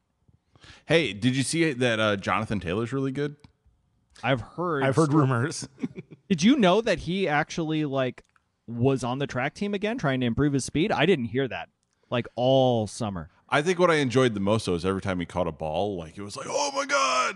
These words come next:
Speaker 1: he's catching passes."
Speaker 3: What
Speaker 1: And
Speaker 3: I really
Speaker 1: so,
Speaker 3: enjoyed
Speaker 1: yeah.
Speaker 3: was Steve randomly complaining about Cone in the middle of the, I don't know, it was, like, the second quarter or something. I
Speaker 1: Dude
Speaker 3: wasn't
Speaker 1: still
Speaker 3: watching
Speaker 1: can't
Speaker 3: the
Speaker 1: hit
Speaker 3: game.
Speaker 1: a, he still can't hit a ball downfield.
Speaker 3: What, what really made me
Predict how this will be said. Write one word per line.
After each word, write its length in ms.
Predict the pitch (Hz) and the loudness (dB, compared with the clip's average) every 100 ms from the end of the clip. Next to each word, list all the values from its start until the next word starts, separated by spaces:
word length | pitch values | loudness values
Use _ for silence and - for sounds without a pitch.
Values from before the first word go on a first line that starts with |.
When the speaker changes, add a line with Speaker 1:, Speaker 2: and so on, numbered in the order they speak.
| 156 | -10
Speaker 1:
he's 180 | 208 226 | -12 -8
catching 280 | 262 247 240 | -6 -4 -2
passes." 640 | 240 240 214 208 156 120 | 0 0 2 4 2 4
Speaker 3:
What 120 | 160 156 | 4 4
Speaker 1:
And 40 | 175 | 4
Speaker 3:
I 40 | |
really 220 | 151 135 | 4 4
Speaker 1:
so, 40 | 135 | 2
Speaker 3:
enjoyed 320 | 131 147 143 | 4 4 4
Speaker 1:
yeah. 60 | |
Speaker 3:
was 340 | 135 127 - - | 2 0 -2 -6
Steve 440 | - - 147 156 131 | -6 -4 0 2 2
randomly 720 | 127 127 135 143 147 139 147 | 0 -2 -2 -2 0 0 -2
complaining 540 | - 131 131 127 131 | -6 -6 -4 -2 -2
about 340 | 127 123 117 - | 0 0 -2 -6
Cone 460 | 123 123 139 151 - - | -4 -4 -4 -8 -14 -8
in 140 | 147 | -4
the 80 | 139 | -2
middle 320 | 131 135 135 | -2 -2 -2
of 180 | 131 117 | -2 -4
the, 340 | 127 123 120 117 _ - | -4 -2 -4 -8 _ -4
I 80 | 127 | -4
don't 100 | 117 | -2
know, 60 | |
it 60 | 98 | -8
was, 100 | 113 | -8
like, 120 | 139 | -8
the 60 | - | -6
second 320 | - 135 123 | -8 -8 -8
quarter 220 | - 131 | -4 -4
or 60 | 139 | -2
something. 280 | 156 156 160 | -2 -4 0
I 100 | - | 4
Speaker 1:
Dude 80 | - | 4
Speaker 3:
wasn't 180 | 170 143 | 2 4
Speaker 1:
still 120 | - | 4
Speaker 3:
watching 180 | - 180 | 4 2
Speaker 1:
can't 120 | 147 | 4
Speaker 3:
the 100 | 139 | 4
Speaker 1:
hit 200 | 135 117 | 2 0
Speaker 3:
game. 240 | 120 131 - | -6 -10 -8
Speaker 1:
a, 20 | |
he 200 | 160 143 | -4 -2
still 220 | 160 202 | 0 2
can't 220 | 175 151 123 | 2 2 2
hit 120 | 123 | 0
a 40 | |
ball 220 | 104 107 98 | 2 2 2
downfield. 260 | 90 180 | 0 2
Speaker 3:
What, 240 | 160 160 - | 4 2 2
what 200 | 160 156 | 0 2
really 480 | 139 143 156 170 170 | 2 4 4 4 2
made 300 | 143 139 135 | 2 2 2
me 260 | 139 135 | -2 -2